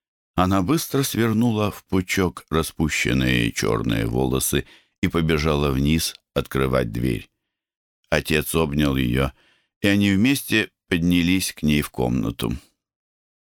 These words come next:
"А куда подевался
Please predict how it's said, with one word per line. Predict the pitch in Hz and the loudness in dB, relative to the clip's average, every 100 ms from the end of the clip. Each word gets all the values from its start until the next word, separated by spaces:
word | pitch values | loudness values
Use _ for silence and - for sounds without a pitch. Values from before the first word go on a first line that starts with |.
| _ _ _ _ - | _ _ _ _ -6
"А | 120 | -2
куда | 190 160 196 160 127 101 _ _ _ | 0 2 2 2 0 -2 _ _ _
подевался | 123 104 127 120 123 120 98 - - - - | -2 0 0 0 0 0 0 -4 -4 -2 -2